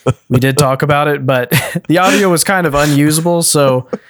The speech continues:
Speaker 2: um,
Speaker 1: I was
Speaker 2: we're
Speaker 1: gonna
Speaker 2: just
Speaker 1: try
Speaker 2: gonna
Speaker 1: to get me
Speaker 2: re-talk about
Speaker 1: banned
Speaker 2: it.
Speaker 1: from their Twitch account real quick by saying something, but I'm just gonna keep my mouth shut.
Speaker 2: Okay. <laughs>
Speaker 1: Anyway,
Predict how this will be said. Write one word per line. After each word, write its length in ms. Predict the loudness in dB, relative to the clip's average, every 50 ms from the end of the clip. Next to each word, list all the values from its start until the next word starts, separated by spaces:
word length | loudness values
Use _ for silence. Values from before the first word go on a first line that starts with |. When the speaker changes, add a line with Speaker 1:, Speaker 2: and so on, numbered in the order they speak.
| -20 -20 -20 -20 -14 -12
Speaker 2:
um, 80 | -8 -4 -2
Speaker 1:
I 260 | 0 0 2 2 2
was 100 | 2 2 2
Speaker 2:
we're 40 | 2
Speaker 1:
gonna 40 | 2
Speaker 2:
just 140 | 2 2
Speaker 1:
try 80 | 2 2
Speaker 2:
gonna 100 | 4 4
Speaker 1:
to 80 | 2 2
get 20 |
me 60 | 2 2
Speaker 2:
re-talk 220 | 2 2 2 2
about 60 | 2 4
Speaker 1:
banned 260 | 4 4 2 2 0
Speaker 2:
it. 20 |
Speaker 1:
from 180 | 0 0 2 4
their 140 | 4 4 4
Twitch 260 | 4 2 2 2 2
account 320 | 0 0 2 0 0 0 0
real 160 | -2 -2 0
quick 280 | 0 0 -2 -2 -2 -2
by 100 | -2 0
saying 320 | 0 0 0 0 0 0
something, 340 | -2 -2 -4 -4 -4 -4 -4
but 120 | -2 -2
I'm 120 | -2 -2 -2
just 180 | -4 -6 -6
gonna 120 | -8 -12 -8
keep 200 | -8 -8 -6 -6
my 80 | -6 -4
mouth 240 | -4 -4 -4 -4 -4
shut. 260 | -6 -6 -6 -8 -8 _ _ _ _ _ _ _ -2
Speaker 2:
Okay. 280 | 0 0 0 0 -4 -6 -8
<laughs> 40 | -12 -16 -18 -8 -6 -6 -4 -4 -6 -6 -6 -6 -4 -4 -4 -2 -4 -6 -8 -8 -8 -8 -8 -8 _ _ _ _ -8 -8 -8 _ -10 -10 -10 -10 _ _ -18 -18 -16 -18 -18 -18 -18 -18 -20 -20 -20 -12 -8 -6 -6 -6 -8 -10 -14 -12 -8 -4
Speaker 1:
Anyway, 880 | -2 0 2 2 0 0 -2 -2 0 0 0 0 -2 -4 -6 -6 -6